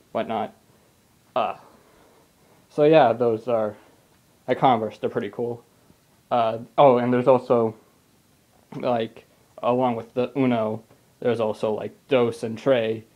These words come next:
but I didn't get them because, uh, the Dos is, like, a weird orange, and I don't wear orange, so it would just clash with everything I wear.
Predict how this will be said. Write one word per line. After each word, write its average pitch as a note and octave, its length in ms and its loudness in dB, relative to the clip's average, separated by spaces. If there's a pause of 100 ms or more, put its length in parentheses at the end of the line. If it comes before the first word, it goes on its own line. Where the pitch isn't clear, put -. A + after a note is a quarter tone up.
(440)
but A2+ 300 -2
I C3 140 2
didn't B2 160 -4
get A#2+ 360 -4
them A#2 280 -6
because, A2 640 -8 (760)
uh, G#2 260 -4
the A2 200 -6
Dos A#2+ 400 0
is, A2 160 -6
like, G#2 180 -4
a A2 80 -2
weird A2 360 -2
orange, A2+ 420 -6
and A2+ 100 -4
I A2 60 -2
don't A2 280 -8 (240)
wear A#2+ 300 0
orange, B2 420 -2
so A#2+ 120 -4
it - 20 0
would A2 160 -2
just - 240 -10
clash - 800 -6 (140)
with - 280 -10
everything B2 460 -4
I A#2 120 -2
wear. A#2 460 -4